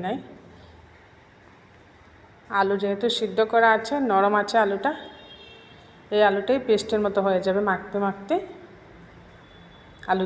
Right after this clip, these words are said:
দিয়ে এইভাবে একটু চেপে চেপে শক্ত হাতে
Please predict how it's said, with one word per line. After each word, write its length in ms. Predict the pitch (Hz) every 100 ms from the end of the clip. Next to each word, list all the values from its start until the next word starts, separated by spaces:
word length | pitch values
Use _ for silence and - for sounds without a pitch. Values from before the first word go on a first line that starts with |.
| 185
দিয়ে 140 | 190 190
এইভাবে 280 | 190 185 294 - - - - - - - - - - - - - -
একটু 140 | 202 214
চেপে 220 | 214 202 196
চেপে 180 | 190 226 220
শক্ত 200 | 208 214 208
হাতে 220 | 196 196